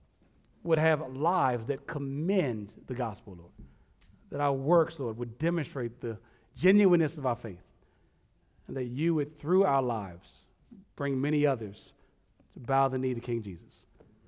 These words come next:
For those who need to do that today, Lord, work in their hearts.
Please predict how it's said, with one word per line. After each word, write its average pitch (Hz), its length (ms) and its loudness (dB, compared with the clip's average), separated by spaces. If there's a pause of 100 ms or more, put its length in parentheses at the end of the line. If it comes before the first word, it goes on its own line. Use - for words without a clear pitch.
(380)
For 135 80 -10
those 143 240 2
who 139 80 -4
need 143 140 -2
to 131 60 -10
do 135 60 -8
that 139 160 -2
today, 123 320 -4
Lord, 104 280 -8 (840)
work 147 160 -6
in 165 60 -4
their 156 100 -2
hearts. - 520 -10